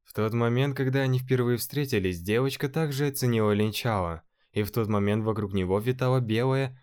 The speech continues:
абсолютно мирная аура. Но аура уровня опасности была красной, что означало, что этот человек был невероятно опасным. Однако в тот момент, когда Дзянь Юэ сказал, что хочет проверить его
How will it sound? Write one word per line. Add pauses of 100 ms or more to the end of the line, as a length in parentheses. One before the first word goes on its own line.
абсолютно
мирная
аура. (420)
Но
аура
уровня
опасности
была
красной, (240)
что
означало,
что
этот
человек
был
невероятно
опасным. (440)
Однако
в
тот
момент,
когда
Дзянь
Юэ
сказал,
что
хочет
проверить
его